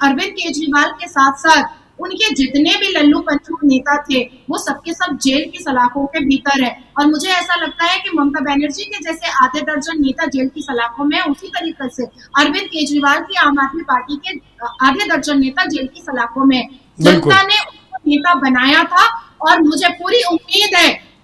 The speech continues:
Speaker 1: कि ये जो तीन बच्चों की हत्या अरविंद केजरीवाल की वजह से हुई है, इसको मद्देनजर रखते हुए दिल्ली की जनता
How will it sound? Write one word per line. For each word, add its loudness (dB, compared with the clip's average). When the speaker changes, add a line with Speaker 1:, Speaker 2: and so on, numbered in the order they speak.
Speaker 1:
कि 2
ये 0
जो -4
तीन -2
बच्चों -4
की -4
हत्या 2
अरविंद 0
केजरीवाल 0
की -6
वजह -2
से -8
हुई 0
है, 2
इसको -4
मद्देनजर 0
रखते -4
हुए -4
दिल्ली -6
की -6
जनता 2